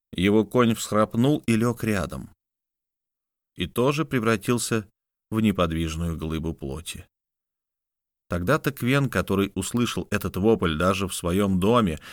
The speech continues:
отправился на стену и выслушал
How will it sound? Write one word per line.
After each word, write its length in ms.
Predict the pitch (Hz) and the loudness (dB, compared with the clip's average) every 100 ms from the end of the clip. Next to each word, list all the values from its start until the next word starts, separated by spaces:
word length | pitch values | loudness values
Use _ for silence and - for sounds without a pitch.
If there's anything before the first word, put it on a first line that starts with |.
| - - | -20 -6
отправился 640 | - 98 113 131 127 - | -4 0 4 4 2 0
на 140 | 113 104 | 0 0
стену 540 | - - 139 135 - - | -2 -2 0 0 -2 -2
и 100 | 127 | -2
выслушал 760 | 113 131 - 123 120 127 117 | 0 0 -2 -4 -2 -4 -4